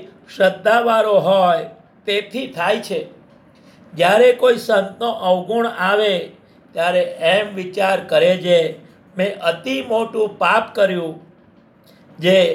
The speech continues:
માટે બ્રહ્મ સ્વરૂપ એવા જે ભગવાનના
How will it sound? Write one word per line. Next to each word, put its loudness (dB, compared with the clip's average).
માટે -2
બ્રહ્મ 0
સ્વરૂપ 2
એવા 4
જે 2
ભગવાનના -2